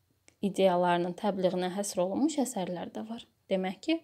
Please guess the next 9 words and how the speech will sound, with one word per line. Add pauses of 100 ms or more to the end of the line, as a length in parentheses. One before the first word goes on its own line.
bu
variant
da
səhvdir. (1400)
Cavabımızın, (480)
testimizin
daha
doğrusu
cavabı